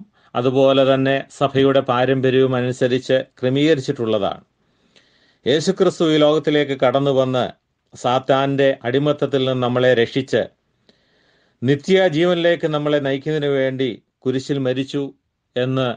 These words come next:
സഭ പൂർണ്ണമായിട്ടും വിശ്വസിക്കുകയും യേശുവിൻ്റെ പുനരുദ്ധാനത്തെ സഭ ഏറ്റുപറയുകയും ചെയ്യുന്നുണ്ട്. അപ്പം നമ്മൾ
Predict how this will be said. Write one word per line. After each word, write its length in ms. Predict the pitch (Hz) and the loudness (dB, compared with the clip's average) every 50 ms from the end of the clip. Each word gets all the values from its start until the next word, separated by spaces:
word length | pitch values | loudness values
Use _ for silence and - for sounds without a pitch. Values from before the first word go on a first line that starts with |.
| - _ _ _ _ _ _ _ | -10 _ _ _ _ _ _ _
സഭ 180 | - - 135 120 135 | -6 -4 0 0 2
പൂർണ്ണമായിട്ടും 800 | 120 113 123 135 131 139 135 131 127 123 127 127 117 104 131 123 113 | 2 2 0 0 0 0 0 2 2 2 2 0 2 0 0 0 0
വിശ്വസിക്കുകയും 760 | 113 110 - 151 147 147 - 131 - 139 135 135 131 123 98 90 - _ _ _ _ _ _ _ _ _ _ _ _ _ _ _ _ _ _ _ | -2 -2 0 0 0 0 -2 -4 0 2 2 2 2 2 -2 -8 -14 _ _ _ _ _ _ _ _ _ _ _ _ _ _ _ _ _ _ _
യേശുവിൻ്റെ 420 | 110 135 143 - 151 151 147 151 147 | -2 -2 0 2 0 2 2 0 2
പുനരുദ്ധാനത്തെ 880 | 120 139 131 143 147 147 160 147 131 143 139 139 135 135 131 - 127 123 | 2 0 0 2 0 0 0 2 2 2 2 2 2 0 0 0 0 -2
സഭ 260 | - - 117 - 131 127 127 - - | 0 -4 -4 0 2 2 2 0 -2
ഏറ്റുപറയുകയും 720 | 107 113 123 127 - 139 123 123 113 113 110 110 107 104 | -2 -4 -2 -2 0 2 2 2 2 2 0 0 -2 -2
ചെയ്യുന്നുണ്ട്. 520 | 104 110 107 107 107 95 95 92 85 - - - _ _ _ _ _ _ _ _ _ _ _ _ _ _ _ _ | -2 -2 -2 0 -2 -2 -2 -8 -10 -14 -18 -20 _ _ _ _ _ _ _ _ _ _ _ _ _ _ _ _
അപ്പം 200 | _ _ 135 139 | _ _ -4 -2
നമ്മൾ 240 | 147 151 156 165 | -2 0 2 2